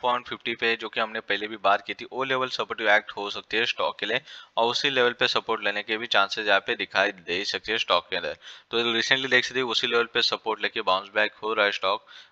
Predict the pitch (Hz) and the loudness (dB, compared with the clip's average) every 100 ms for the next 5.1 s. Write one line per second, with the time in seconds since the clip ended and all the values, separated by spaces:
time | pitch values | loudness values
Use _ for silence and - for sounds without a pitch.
0 | 110 107 117 110 120 110 90 82 - 104 | -12 0 2 2 0 2 2 2 -2 -8
1 | - 117 135 117 110 113 113 113 110 113 | -6 -4 -2 4 2 4 -2 0 -2 -2
2 | 113 113 110 113 - 110 110 110 127 - | -4 -6 -4 -4 -4 -8 -8 -8 -8 -4
3 | 131 107 - 110 104 104 104 110 98 - | -4 -4 -2 0 2 0 -2 0 -2 -2
4 | 113 98 - 98 95 101 117 - 101 104 | -10 -6 2 2 2 -6 -8 -10 -10 -10